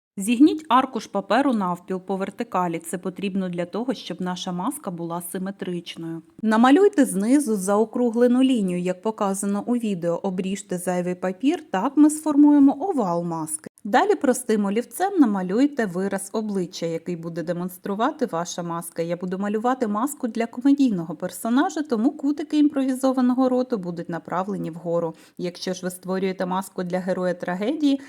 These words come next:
то кутики рота будуть направлені вниз. Далі зробимо носик. Відмірте від рота півтора-два сантиметри вгору і поставте мітку олівцем. Відміряйте відстань від мітки до краю аркушу.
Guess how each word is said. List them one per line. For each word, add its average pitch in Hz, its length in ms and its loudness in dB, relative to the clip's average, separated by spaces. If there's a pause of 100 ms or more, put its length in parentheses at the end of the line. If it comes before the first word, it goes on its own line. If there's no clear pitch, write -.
(180)
то 381 120 0
кутики 254 480 0
рота 247 280 2
будуть 190 360 -8
направлені 170 600 -6
вниз. 165 380 -10 (580)
Далі 294 360 6
зробимо 196 500 2
носик. 185 480 -4
Відмірте 190 520 0
від 180 180 -2
рота 202 340 0
півтора-два 190 640 -2
сантиметри 190 680 -4
вгору 190 400 -2
і 214 60 -2
поставте 180 580 -8
мітку 180 380 -4
олівцем. 180 580 -6 (160)
Відміряйте 180 640 -2
відстань 180 460 -8
від 160 180 -6
мітки 190 340 -4
до 170 140 -6
краю 185 360 -4
аркушу. 175 540 -8